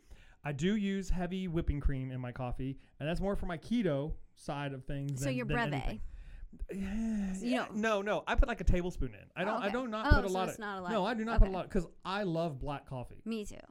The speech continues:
Speaker 1: Oh my God, I love black coffee. But
Speaker 2: Yeah.
Speaker 1: the way that I can put extra fat in my diet is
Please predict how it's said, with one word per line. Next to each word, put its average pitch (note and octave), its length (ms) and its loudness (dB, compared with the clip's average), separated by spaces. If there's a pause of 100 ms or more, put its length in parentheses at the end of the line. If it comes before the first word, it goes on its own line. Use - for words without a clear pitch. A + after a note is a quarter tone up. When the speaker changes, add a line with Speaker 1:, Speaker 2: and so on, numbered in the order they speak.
(200)
Speaker 1:
Oh F3 180 0
my F3+ 140 -6
God, D#3 260 -6
I C#3 80 -2
love C3 280 -4
black A#2 200 -2
coffee. D#3+ 180 -2
But D#3+ 140 2
Speaker 2:
Yeah. - 120 -8 (440)
Speaker 1:
the E3 180 2
way F#3 200 2
that F#3+ 200 -2
I E3 140 -2
can D#3 220 -10
put D3 260 -2
extra C3+ 240 -8
fat A3 300 -2
in F3+ 100 -6
my D#3+ 160 -4
diet C#3 520 -6
is C3+ 440 -2